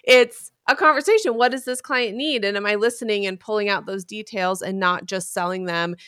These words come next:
"Here's the one size fits all service offering we have, and you're gonna have to be smashed into that whether you need it or not."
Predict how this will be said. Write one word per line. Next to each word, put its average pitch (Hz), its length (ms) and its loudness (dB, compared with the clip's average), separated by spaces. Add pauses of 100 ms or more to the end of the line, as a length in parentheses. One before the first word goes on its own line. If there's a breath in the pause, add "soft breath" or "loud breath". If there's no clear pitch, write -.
(160 loud breath)
"Here's 196 220 -4
the 226 80 -4
one 220 180 0
size 233 240 0
fits 226 220 -8
all 240 420 0 (220)
service 320 320 -2
offering 214 340 2
we 202 140 -2
have, 202 240 0
and 185 100 -6
you're 190 120 -4
gonna 196 140 -4
have 196 220 -6
to 208 80 -10
be 185 300 -6
smashed 196 560 -4
into 233 240 -4
that 180 220 -2
whether 180 200 -4
you 175 200 -8
need 175 200 -6
it 170 140 -6
or 160 80 -6
not." 127 300 -2